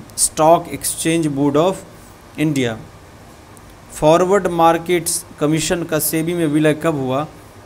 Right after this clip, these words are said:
तो दो हज़ार पन्द्रह में। प्राथमिक बाजार के संदर्भ में निम्नलिखित में से कौन सा कथन सत्य है? तो ये हो जाएगा डी,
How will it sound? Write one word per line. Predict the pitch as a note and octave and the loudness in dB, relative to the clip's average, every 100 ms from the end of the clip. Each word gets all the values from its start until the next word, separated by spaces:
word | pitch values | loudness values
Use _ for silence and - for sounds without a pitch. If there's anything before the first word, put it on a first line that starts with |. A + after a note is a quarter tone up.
| - | -12
तो | C3 | -10
दो | A#2+ D3 | -2 0
हज़ार | C#3+ C3 C3+ D#3+ D#3+ - | 0 0 0 0 -2 -6
पन्द्रह | C3+ C3 B2+ | -4 -2 -4
में। | A2+ A2+ A#2+ - - - - - - - - - - - | -4 -8 -14 -20 -20 -20 -20 -20 -20 -20 -20 -20 -12 2
प्राथमिक | C#3+ D#3 F#3 G#3 | 4 4 0 -2
बाजार | F3 E3+ E3+ F3+ | 2 4 4 0
के | E3 | -2
संदर्भ | E3+ E3 E3 E3 | -4 -4 -2 -2
में | E3 | -2
निम्नलिखित | D#3+ D#3+ E3 F3+ | -2 -2 -2 -2
में | E3 | -2
से | D#3+ D#3 | -4 -4
कौन | - D#3+ | -2 -2
सा | D#3+ D#3 | -2 -2
कथन | C#3+ C#3+ C#3+ | -2 -4 -4
सत्य | C3 E3+ - C#3 | -4 -4 -6 -6
है? | B2+ C#3 E3 - - - - - - - - - - | -4 -4 -6 -12 -20 -20 -20 -20 -20 -20 -20 -20 -14
तो | B2+ | -6
ये | C3 D3+ | 0 2
हो | D3 | 2
जाएगा | C#3 C#3 B2+ | 0 0 -2
डी, | A#2+ A#2+ D#3+ F3 | -4 -4 -4 -4